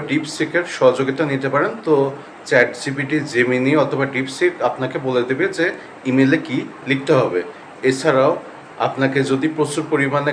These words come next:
কাস্টমার WhatsApp অথবা মেসেঞ্জারে নক করে, নক করে যদি কোনো প্রশ্ন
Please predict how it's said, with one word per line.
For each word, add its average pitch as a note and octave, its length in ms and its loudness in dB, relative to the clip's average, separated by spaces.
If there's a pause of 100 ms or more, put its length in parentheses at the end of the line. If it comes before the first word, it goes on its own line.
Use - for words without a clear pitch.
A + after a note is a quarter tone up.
(100)
কাস্টমার A#2+ 540 0 (460)
WhatsApp C3+ 380 2 (100)
অথবা C#3+ 220 0 (100)
মেসেঞ্জারে B2+ 520 0 (500)
নক C3 160 6 (140)
করে, G2+ 180 2 (180)
নক A#2+ 220 2
করে C#3 220 0
যদি C3+ 140 -2 (100)
কোনো C#3 200 0
প্রশ্ন B2+ 200 -6